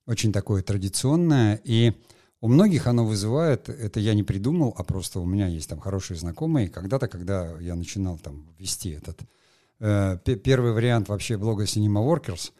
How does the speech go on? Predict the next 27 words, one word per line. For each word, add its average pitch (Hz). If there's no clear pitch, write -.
а, 104
он 117
был 110
в 95
две 110
тысячи 101
пятнадцатом 101
году. 92
Где-то 101
с -
полгода 98
я 78
вёл, 95
наверное, 82
тогда 95
ещё 87
вот 82
писал -
какие-то -
свои 90
заметки, 117
которые 110
сейчас -
уже 98
изданы 92
в 82
книге, 85